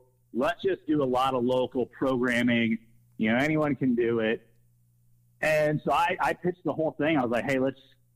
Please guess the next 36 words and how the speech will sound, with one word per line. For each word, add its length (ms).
what 160
about 220
a 100
soccer 380
show?" 420
And 300
I 80
remember, 680
uh, 1000
uh, 240
David 320
Harris, 260
our, 220
our, 320
uh, 160
production, 500
our 240
program 400
director, 300
was 120
like, 200
"I 60
love 300
it. 140
Let's 280
do 220
it. 260
The, 180
like, 140
uh, 120
hockey's 520
the 80
next 320
big 200
thing 220
and 180